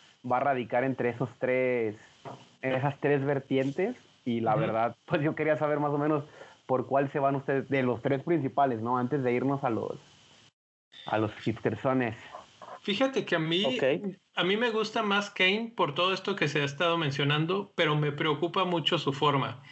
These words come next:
Speaker 1: porque si algo me ha, me ha pegado mucho en esta temporada de Fantasy, es de repente irme por la opción arriesgada.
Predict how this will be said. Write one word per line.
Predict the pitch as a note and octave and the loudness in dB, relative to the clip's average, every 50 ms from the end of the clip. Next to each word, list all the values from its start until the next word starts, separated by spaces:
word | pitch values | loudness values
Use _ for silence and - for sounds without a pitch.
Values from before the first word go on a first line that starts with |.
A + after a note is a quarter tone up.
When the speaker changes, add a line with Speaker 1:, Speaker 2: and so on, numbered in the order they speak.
| - - - - _ _ _ | -18 -18 -18 -18 _ _ _
Speaker 1:
porque | D#3+ D#3 C#3+ C#3 C#3+ D#3+ D#3 D3 | -2 -2 -2 0 0 0 0 0
si | D3+ E3+ D#3+ | 0 0 0
algo | E3 E3+ F3 F3+ F#3+ G3+ G3+ G3 G3 F#3+ - | 2 2 0 0 0 0 0 0 -2 -2 -4
me | E3 D#3 D3 D3 D3 C#3+ C#3 C3+ C3 C3 C#3 C3+ - - - | -2 0 0 2 2 2 2 2 0 0 -2 -2 -4 -6 -6
ha, | - - - D#3 F3 F3+ F3 E3+ E3 E3 - - | -6 -4 -2 0 0 2 0 0 -2 -6 -8 -6
me | F#3+ D#3+ D3+ D3+ | -2 0 0 2
ha | D3+ D3 D3+ | 0 0 0
pegado | F#3 E3+ D#3+ D#3 E3 E3 D#3 | 0 0 2 2 2 0 0
mucho | D#3 D3+ D3+ D3 - - E3 | 0 0 -2 -2 0 -2 0
en | D3+ C#3+ C#3 | 0 2 2
esta | C#3 C#3 - - D#3 D3 C#3 | 2 0 0 0 -2 0 0
temporada | D3+ C#3 C3+ C3+ C3+ C#3 C#3+ | 0 0 2 2 2 2 2
de | C#3+ C#3 | 2 0
Fantasy, | C#3+ C#3+ C#3 C#3 D3+ D3 C#3+ D#3 D#3+ E3+ E3+ - - - - - - - _ _ | -2 -2 -2 -2 -2 -2 0 0 0 0 -2 -4 -12 -20 -20 -20 -20 -20 _ _
es | D3 C#3 D3 | -2 0 0
de | E3 D#3+ | 0 0
repente | D#3 D3 C#3+ D#3 D3 D3 C#3+ D3 E3+ E3 E3 | 0 -2 0 0 -2 -2 -2 0 0 2 2
irme | D3+ C#3+ D3 D#3+ D#3+ D#3 | 2 2 0 0 -2 -2
por | - D#3 C#3+ | 0 0 0
la | C#3 C3+ C#3 C3+ | 2 2 2 2
opción | C3 - - D#3 D3 D3+ | 0 -2 -2 0 0 0
arriesgada. | D#3+ D#3 D3+ C3+ B2+ B2+ C#3 C#3+ C#3 C#3 D#3 F#3 - - | 0 2 0 0 0 0 0 0 2 0 0 -4 -6 -10